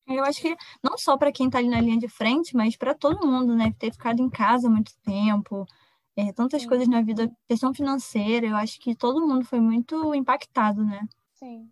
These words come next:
Speaker 1: Com a
Speaker 2: é.
Speaker 1: parte emocional.
Speaker 2: Que mais profissionais se inspirem, estudantes, na trajetória da Raide, muito estudo, muita dedicação, de abrir mão de muitas coisas, né, do convívio familiar, noite de sono, pra estudar, pra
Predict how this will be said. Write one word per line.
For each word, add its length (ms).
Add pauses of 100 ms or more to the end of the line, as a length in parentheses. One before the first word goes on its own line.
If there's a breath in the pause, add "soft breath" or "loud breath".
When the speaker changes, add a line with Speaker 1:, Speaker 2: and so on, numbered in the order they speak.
Speaker 1:
Com 100
a 40
Speaker 2:
é. 40
Speaker 1:
parte 220
emocional. 680 (1120)
Speaker 2:
Que 200
mais 300
profissionais 1000
se 80
inspirem, 1000
estudantes, 1000
na 200
trajetória 600
da 120
Raide, 600
muito 280
estudo, 600
muita 220
dedicação, 1080 (760)
de 380
abrir 320
mão 260
de 120
muitas 440
coisas, 500
né, 180
do 140
convívio 420
familiar, 760
noite 280
de 140
sono, 440
pra 160
estudar, 520
pra 340